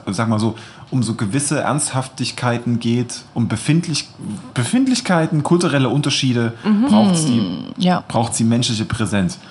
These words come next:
Speaker 1: Aber für irgendeine, weiß ich nicht, äh, Technikvermittlung oder sowas oder irgendwie ein Frontalunterricht oder sowas, also das kann man schon mal locker über
Speaker 3: Mhm.
Speaker 1: so eine, über einen Vortrag oder so, pl-, Plenar-, ein, ein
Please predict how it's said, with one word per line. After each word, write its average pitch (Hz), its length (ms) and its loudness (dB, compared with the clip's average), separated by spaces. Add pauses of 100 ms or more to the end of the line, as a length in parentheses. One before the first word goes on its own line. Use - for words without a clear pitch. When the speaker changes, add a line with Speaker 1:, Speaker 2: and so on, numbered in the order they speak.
(240)
Speaker 1:
Aber 95 180 -2
für 117 140 -2
irgendeine, 120 560 2 (560)
weiß 113 160 -2
ich 117 80 0
nicht, - 340 -2 (460)
äh, 92 500 2 (760)
Technikvermittlung 131 960 2
oder 107 180 2
sowas 113 480 0
oder 101 260 0
irgendwie 113 320 2
ein 117 120 4
Frontalunterricht 123 1040 0
oder 110 160 0
sowas, 113 460 -2
also 101 220 -2
das 101 160 -4
kann 107 160 0
man 101 100 2
schon 107 220 2
mal 101 220 0 (100)
locker 95 440 -2 (180)
über 90 220 0
Speaker 3:
Mhm. - 40 2
Speaker 1:
so 92 140 -2
eine, 85 300 0 (100)
über 98 160 -2
einen 92 80 0
Vortrag 107 600 -4
oder 95 200 -2
so, 98 240 -2 (500)
pl-, 123 160 -6
Plenar-, 107 460 2
ein, 117 160 2
ein 110 240 2